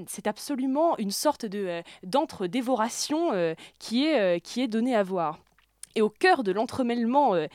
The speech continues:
des œsophages surgit la vie, de la vie, oui, mais de la vie noire au point d'en devenir, euh, envahissante et presque répugnante. Alors oui, bien sûr, ce n'est pas très ragoûtant,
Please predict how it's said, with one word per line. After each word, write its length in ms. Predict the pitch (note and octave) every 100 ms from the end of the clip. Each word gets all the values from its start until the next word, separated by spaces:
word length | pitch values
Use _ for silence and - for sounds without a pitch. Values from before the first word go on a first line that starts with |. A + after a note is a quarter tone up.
| - -
des 300 | F#3+ G3 C4
œsophages 640 | C4+ A3+ - F4 D#4+ F#3+
surgit 580 | E3+ - C4+ B3 G#3+ D4 F#4
la 180 | G3 F3
vie, 380 | F3+ F3 B3 - - -
de 120 | F3 A3+
la 160 | A#3
vie, 300 | B3+ G#3 F4+ A3+
oui, 220 | F#3 A#3+ - - - -
mais 320 | A3 F4 A#3+
de 100 | A3+
la 140 | A3
vie 140 | G#3 A3+
noire 400 | G#3 G#3+ C#4 G#3
au 80 |
point 200 | F3+ C#4
d'en 140 | C4 G3
devenir, 560 | G3 F#3 G#3+ C#4 C4
euh, 80 | F3+ -
envahissante 640 | C4+ A#3+ A#3 A#3+ - F#4 C#4
et 80 |
presque 320 | F#3 D#4+ - A#3
répugnante. 680 | C4 C#4+ C#4 A3 F#3+ G#2 -
Alors 240 | G3 G3 G#3
oui, 140 | B3
bien 180 | F#3 G3+
sûr, 180 | - D#4+
ce 100 | G#3+
n'est 100 | F3+
pas 120 | C#4
très 180 | - A3+
ragoûtant, 460 | G#3 G3+ - A#3